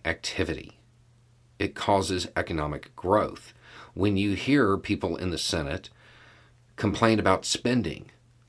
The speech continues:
on infrastructure, it's important to remember this. When you look at states in the U S, you'll find that. You will find that areas that don't have a lot of infrastructure, <laughs> well, they don't make a lot of money.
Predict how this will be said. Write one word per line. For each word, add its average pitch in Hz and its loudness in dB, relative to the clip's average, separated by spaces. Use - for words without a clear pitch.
on 87 2
infrastructure, 90 -2
it's - -4
important 87 0
to 85 -2
remember 69 -6
this. - -16
When 95 2
you 87 0
look 95 2
at - -2
states - 0
in 85 0
the 78 0
U 78 0
S, 98 -2
you'll 92 2
find 117 2
that. - -12
You 80 0
will 90 2
find 82 0
that 90 -2
areas 76 -2
that 98 4
don't 90 2
have 92 4
a 92 4
lot 87 6
of 85 -2
infrastructure, 120 4
<laughs> - -2
well, 156 6
they 156 2
don't 139 2
make 139 4
a 127 2
lot 123 8
of 98 2
money. 117 2